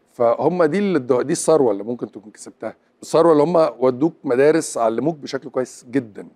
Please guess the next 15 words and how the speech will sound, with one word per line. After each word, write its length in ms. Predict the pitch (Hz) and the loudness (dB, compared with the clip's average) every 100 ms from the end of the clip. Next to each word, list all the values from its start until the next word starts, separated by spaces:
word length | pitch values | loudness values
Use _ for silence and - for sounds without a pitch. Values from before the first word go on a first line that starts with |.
| - | -20
المدارس 500 | 98 110 131 143 - | -8 -2 0 -2 -6
ممكن 320 | 135 139 135 117 | -6 -6 -6 -8
تكون 220 | - 139 | -8 -8
ساعتها 420 | 127 117 147 131 | -4 -4 -4 -4
أكتر 340 | 165 - - 123 | -6 -6 -10 -8
من 160 | 131 | -10
طاقتهم، 400 | 131 104 131 147 | -12 -12 -12 -10
ولكنها 420 | 135 113 113 117 135 | -12 -12 -12 -8 -8
كانت 240 | 120 107 | -10 -14
ساعتها 280 | 113 127 123 | -10 -10 -10
من 120 | 135 | -14
أحسن 240 | - - | -20 -20
المدارس 360 | 120 110 123 127 | -18 -10 -10 -8
في 60 | 123 | -8
مصر، 260 | 135 - | -8 -10